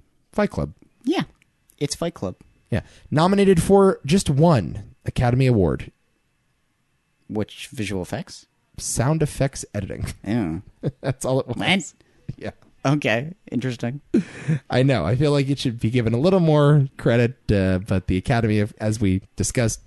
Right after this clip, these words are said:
Speaker 1: totally fucked things up that year.
Speaker 2: Not a beloved film when it came out.
Speaker 1: No, certainly not. And in many circles, not a beloved film today, but in other circles, it is for sure.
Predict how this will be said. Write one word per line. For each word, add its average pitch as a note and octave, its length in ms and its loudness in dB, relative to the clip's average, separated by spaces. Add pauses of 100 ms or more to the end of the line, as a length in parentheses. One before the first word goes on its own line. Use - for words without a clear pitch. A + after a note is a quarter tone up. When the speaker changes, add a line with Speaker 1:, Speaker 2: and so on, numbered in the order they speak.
Speaker 1:
totally G2+ 300 2
fucked - 320 -6
things E2 180 -4
up C#2+ 140 -6
that G#1+ 160 -6
year. E2+ 180 -8 (160)
Speaker 2:
Not E3 460 2
a C#3+ 40 2
beloved A2 300 0
film D#2 260 -8
when E2+ 100 -18
it D#2+ 80 -18
came D#2 160 -10
out. B1+ 160 -16 (420)
Speaker 1:
No, G3 320 2 (140)
certainly G3+ 400 2
not. G#3+ 360 2
And D#3+ 240 2
in D#3+ 240 0
many F3 440 0 (180)
circles, E3+ 400 2
not C#3+ 200 2
a - 20 2
beloved F3 340 2
film F#3 240 0
today, - 480 0
but C3 140 0
in B2 100 -6
other B2 160 0
circles, C#3 540 -2 (360)
it B2 120 0
is D3 160 2
for D#3+ 100 2
sure. D#3 240 2